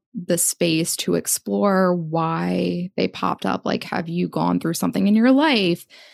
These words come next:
that you feel very out of control, but weight or nutrition is something that you feel like you could center your control on, things like that, you will have more tools to be able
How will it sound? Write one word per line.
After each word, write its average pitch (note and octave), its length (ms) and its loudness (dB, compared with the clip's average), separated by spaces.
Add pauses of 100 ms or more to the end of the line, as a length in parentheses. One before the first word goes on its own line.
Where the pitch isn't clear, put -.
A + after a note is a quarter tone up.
(180)
that F3+ 480 0
you F#3+ 180 4
feel G3+ 200 4
very G3 220 4
out F#3+ 160 -2
of G3 100 0
control, A3+ 600 2
but - 220 -2
weight G#3+ 320 6
or F#3+ 80 2
nutrition F#3+ 500 0
is F3+ 140 0
something F#3 340 0
that F3+ 120 0
you E3+ 100 -4
feel - 240 -2
like F#3 240 0
you F3 80 0
could F3+ 200 -4
center F3 240 -2
your E3 120 -2
control F#3 440 0
on, E3+ 220 0
things C4+ 320 6
like A3+ 220 4
that, - 480 -6 (480)
you A3+ 580 8
will G3 160 2
have G3 460 0
more F3+ 300 0
tools E3 680 0
to F#3+ 240 0
be E3 320 0
able - 280 -2